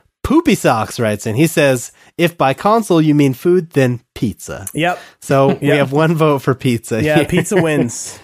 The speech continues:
Speaker 2: Pizza wins.
Speaker 1: And <laughs> we have, uh, good old Joe, who's our buddy, our Overwatch buddy, um, says,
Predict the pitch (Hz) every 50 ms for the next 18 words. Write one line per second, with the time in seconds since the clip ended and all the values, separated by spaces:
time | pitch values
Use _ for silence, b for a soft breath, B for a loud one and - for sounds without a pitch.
0 | - - 160 151 - 160 143 135 131 123 120 117 - - - 139 147 147 147 147
1 | 147 143 147 - - - - - - - 196 - 151 143 151 151 147 143 139 127
2 | 123 135 131 127 123 123 120 127 139 147 143 131 127 120 - - 127 135 135 120
3 | 113 110 _ _ - 131 127 120 120 117 104 120 113 113 110 104 107 117 110 113
4 | 104 - 117 107 110 123 131 123 101 92 92 - - - 92 90 92 101 B B
5 | B B B B B B B 110 110 104 110 110 107 107 107 107 98 - _ -
6 | 110 - - 147 131 123 120 120 117 117 117 110 101 -